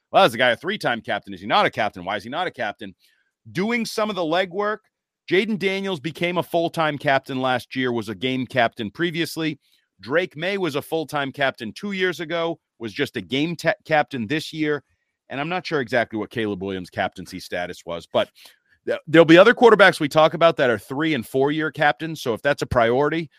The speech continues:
<laughs> maybe Alex Van Pelt's trading down to get one of those guys. I don't know. Okay, so now we need to talk about who's next and where are they? And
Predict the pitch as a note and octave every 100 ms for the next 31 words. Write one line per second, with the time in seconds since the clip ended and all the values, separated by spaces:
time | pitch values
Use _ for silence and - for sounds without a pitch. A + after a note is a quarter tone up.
0 | _ - B2 - _ - A#2 B2 B2 B2+
1 | B2+ C3 A#2+ B2+ A#2+ - A#2+ A#2+ A2+ A#2+
2 | A#2 A#2 A2+ A#2 A#2+ - E2 F#2 - D3+
3 | A2 D#2 - _ _ _ - - D#3 E2+
4 | _ _ _ _ _ - F#3+ - _ _
5 | _ F3 C4+ F4 C#4 G3+ F3 G#3 G3 F#3
6 | F#3 F3+ E3+ - D#3+ G#3+ D#3 D#3+ F2+ -
7 | - _ - C3 C#3+ D#3+ C#3+ A2+ E2+ -
8 | _ - B2+ A#2+ A#2+ A2